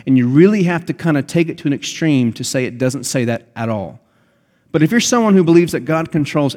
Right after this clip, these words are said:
everything, you have problems as well. Meaning you can't read the entire book of Hebrews. 'Cause the entire book of Hebrews is warnings, meaning you need to watch out for this and you need to obey God, you need to stay faithful because you don't wanna forsake God.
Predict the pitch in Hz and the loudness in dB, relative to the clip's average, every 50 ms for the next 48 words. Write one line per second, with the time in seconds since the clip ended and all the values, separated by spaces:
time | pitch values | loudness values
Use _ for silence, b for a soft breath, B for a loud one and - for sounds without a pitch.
0 | - - 175 185 170 160 156 139 113 - - 113 107 113 117 B B B B B | -6 -4 -4 -2 -2 0 -2 -2 -2 -2 -4 -6 -4 -4 -6 B B B B B
1 | 156 165 175 180 160 170 - 170 147 151 156 147 131 131 120 127 131 127 110 95 | 2 2 2 2 -4 -8 -6 -4 -4 -2 -2 -2 -2 -2 -4 -2 -2 -2 -2 -4
2 | - - _ _ _ - 147 175 190 185 185 170 180 B B B B 156 156 - | -6 -12 _ _ _ 0 2 4 4 4 4 2 0 B B B B -4 -2 0
3 | 202 214 214 - 185 190 180 160 170 156 143 - 165 165 160 151 147 143 - 135 | 0 0 0 2 2 2 4 4 4 0 0 0 0 0 0 0 -2 -2 -4 -2
4 | 120 143 139 117 113 101 87 85 - - - - _ _ _ _ _ _ _ _ | 0 0 0 0 -2 -8 -10 -10 -12 -14 -14 -16 _ _ _ _ _ _ _ _
5 | _ - - 202 175 190 180 180 220 220 196 208 196 190 165 202 196 180 190 165 | _ 2 2 2 4 4 0 2 2 0 0 0 0 2 2 2 2 4 2 2
6 | 156 143 123 139 147 156 151 131 113 101 107 - 156 170 180 180 175 160 160 B | 2 0 0 0 2 2 2 2 0 -2 -2 0 2 4 4 4 4 4 2 B
7 | B B B B B B 170 196 220 240 254 247 - 190 180 190 208 214 226 - | B B B B B B 4 4 6 6 6 4 2 2 0 0 0 -2 -2 0
8 | 247 226 214 196 - 208 175 202 208 202 - - 202 202 220 226 208 - 185 170 | 0 0 0 0 -2 0 2 4 4 4 2 0 0 0 2 2 4 4 2 2
9 | 147 175 175 170 156 214 220 226 220 208 190 196 180 160 - - 170 156 - - | 4 4 2 2 2 2 2 2 2 0 0 0 -2 -2 -2 0 -2 -2 0 0
10 | 233 233 214 - 208 185 180 156 180 170 139 165 143 202 226 247 233 226 220 220 | 2 2 2 2 0 -2 0 2 2 2 2 2 2 2 2 2 2 0 -2 0
11 | 214 190 - 220 190 175 - - 214 208 185 160 156 160 185 175 160 135 117 101 | 0 0 0 0 -2 -2 0 0 0 0 0 -2 0 2 2 2 2 0 -2 -4
12 | 95 - | -6 -10